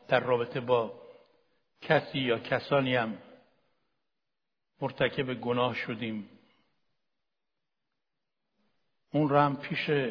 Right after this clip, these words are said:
خدا اعتراف کنیم و به او بگیم حتماً من می‌رم پیش اون فرد. برای من اصلاً مهم نیست اون نسبت به من چی فکر کنه، ولی می‌رم پیش او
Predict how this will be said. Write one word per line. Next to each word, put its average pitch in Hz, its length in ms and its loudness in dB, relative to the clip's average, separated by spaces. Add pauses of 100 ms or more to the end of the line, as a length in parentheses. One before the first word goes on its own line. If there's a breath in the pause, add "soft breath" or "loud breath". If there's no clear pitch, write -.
(320)
خدا 139 180 2
اعتراف 135 580 2
کنیم 127 500 -4 (300)
و 131 60 2
به 123 100 -6
او 131 120 -4
بگیم 131 440 -6
حتماً 143 540 0
من 127 320 0
می‌رم 123 360 -4
پیش - 280 -10
اون 117 160 -6
فرد. - 520 -2 (2500)
برای 127 260 4
من 139 180 2
اصلاً 131 300 0
مهم 135 360 0
نیست 143 320 -4
اون 120 240 -6
نسبت - 400 -2
به 131 60 -4
من 120 160 -4
چی - 200 -8
فکر - 320 -6
کنه، 98 320 -8
ولی 110 240 -8
می‌رم 131 360 0
پیش - 280 -10
او 127 260 -6